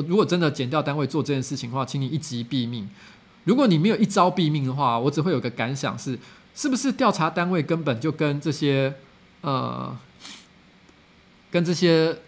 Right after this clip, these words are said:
第三势力，你知道吗？私下有一些串通，觉得是要为了他的竞选之，之路，然后呢，做一些造势的行为。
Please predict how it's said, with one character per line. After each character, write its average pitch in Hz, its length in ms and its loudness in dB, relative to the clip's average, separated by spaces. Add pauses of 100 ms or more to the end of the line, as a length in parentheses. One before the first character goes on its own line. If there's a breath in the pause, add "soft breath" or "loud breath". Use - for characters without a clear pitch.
第 185 160 2
三 156 240 2
势 151 280 -2
力， 135 280 -2
你 123 80 -10
知 117 80 -6
道 127 160 2
吗？ 110 300 -4 (320 loud breath)
私 170 240 -4
下 156 220 4
有 117 100 0
一 120 60 -2
些 143 160 -2
串 139 260 0
通， 127 300 -4
觉 135 100 -2
得 135 100 -2
是 143 140 -4
要 151 100 4
为 151 200 2
了 127 40 -2
他 139 100 0
的 127 80 0
竞 143 200 -4
选 113 240 -6
之， 131 240 -4
之 139 220 -2
路， 135 220 -2
然 110 140 -2
后 143 100 -4
呢， 127 120 -4
做 139 220 0
一 - 20 2
些 135 160 -2
造 123 240 0
势 127 220 -4
的 113 100 -4
行 113 300 -10
为。 85 180 -10